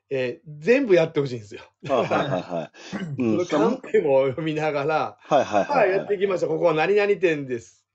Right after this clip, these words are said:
Speaker 1: とかいうのもあって、
Speaker 3: うん。
Speaker 1: はい。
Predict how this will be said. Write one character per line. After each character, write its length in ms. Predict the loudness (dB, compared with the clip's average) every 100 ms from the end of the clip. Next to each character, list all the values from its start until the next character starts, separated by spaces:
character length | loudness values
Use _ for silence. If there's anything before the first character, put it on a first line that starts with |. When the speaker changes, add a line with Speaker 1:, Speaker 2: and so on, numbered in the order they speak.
| -8
Speaker 1:
と 80 | -2
か 100 | -2
い 100 | 0
う 40 |
の 100 | 0
も 120 | 2
あ 240 | 2 0 -8 _ _ _ _ -8 -4
っ 160 | -4 -8 _
て、 400 | 2 2 2 -2 -14 _ _
Speaker 3:
う 80 | -12
ん。 280 | -10 -12 -16 _ -6
Speaker 1:
は 200 | -4
い。 120 | -4